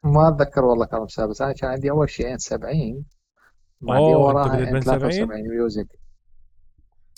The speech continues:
Speaker 2: ما شاء الله، بديت بين سبعين. لا، أنا وين؟ أنا، أنا إن سبعين بعدين، آه، إن سبعين
Speaker 1: لا،
Speaker 2: ما
Speaker 1: أنا
Speaker 2: جبته.
Speaker 1: بديت، لا، لا، أنا بديت، لا، لا، أنا بديت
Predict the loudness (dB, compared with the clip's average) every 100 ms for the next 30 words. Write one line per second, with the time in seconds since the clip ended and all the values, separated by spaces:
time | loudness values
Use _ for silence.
0 | -20 _ _ _ -12 -10 -8 -8 -6 -6
1 | -8 -6 -8 -8 -8 -6 -4 -2 0 0
2 | -2 -4 -6 -6 -6 -6 -6 -6 -6 -6
3 | -6 -6 -6 -8 -10 -4 0 0 0 0
4 | 4 4 2 -4 _ _ 4 4 2 -4
5 | -6 -6 -8 -18 _ _ _ _ -4 -2
6 | -2 -4 -2 0 0